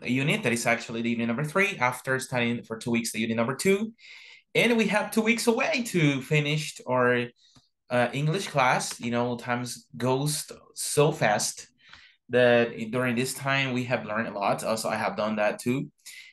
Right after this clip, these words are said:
Uh, also practiced in, uh, English. And that is, uh, something interesting, right? To learn and, you know, work a lot, because I say that, that we, every day we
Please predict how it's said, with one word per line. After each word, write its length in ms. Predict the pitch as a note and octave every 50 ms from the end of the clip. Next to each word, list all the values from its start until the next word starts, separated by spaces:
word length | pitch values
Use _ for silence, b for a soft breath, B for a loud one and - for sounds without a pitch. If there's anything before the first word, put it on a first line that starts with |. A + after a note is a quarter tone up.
| B _
Uh, 320 | - G#2+ A2 G#2+ G#2 G2+ -
also 300 | - F2 A#2 A2+ - A2
practiced 840 | - B2 A#2 A#2 - - D#3 D3+ D3 D#3 D#3 D3+ - - - - - -
in, 220 | B2+ G#2+ G#2+ G#2
uh, 40 | G#2
English. 760 | G#2 G2+ G2+ - - A#2+ C3 B2+ D#3 F#3 A3 A3 G#3+ - - - - _ _ B B B B B B B B _ -
And 100 | A2 A2+
that 160 | A#2 A#2 A#2+
is, 340 | C3+ C#3 C#3 C3 B2 - -
uh, 120 | G2+ F#2
something 340 | A2 - - C3 C3 - C3
interesting, 560 | D3 F#3+ - - C3+ - - - G#2 F#2+ F#2 - -
right? 280 | F#2 F#2 F#2 F#2 F2 -
To 100 | - G2+
learn 540 | G2 G2 G#2 A2 A#2 A#2 A#2 A#2 A#2 B B B B B B B B -
and, 540 | - G#2+ G#2+ G#2 G#2 G2+ G#2 G2+ G2+ F2+ G2
you 60 | G#2+
know, 180 | G#2+ G#2 G2+ G2+
work 300 | G2 G#2+ A2 A2+ A2+ A#2
a 40 |
lot, 280 | G#2+ G#2+ G#2 F#2+ E2 D#2+
because 440 | F#2+ F#2+ - A2+ G2 - - - -
I 180 | A2+ A2+ A2+
say 260 | A2+ - - A#2+ A2 G2+
that, 400 | G#2 G2+ G2+ G2 G2 G2 F#2+ D#2+ - b b b b b b b b b _ - - - - C#3+
that 220 | A2+ A2 - -
we, 240 | - - - - -
every 220 | B2+ B2+ C3 B2+
day 280 | A2+ A#2+ A#2+ A#2 A#2 A2+
we 400 | G2 G2+ A#2 A2+ A2+ A2+ G2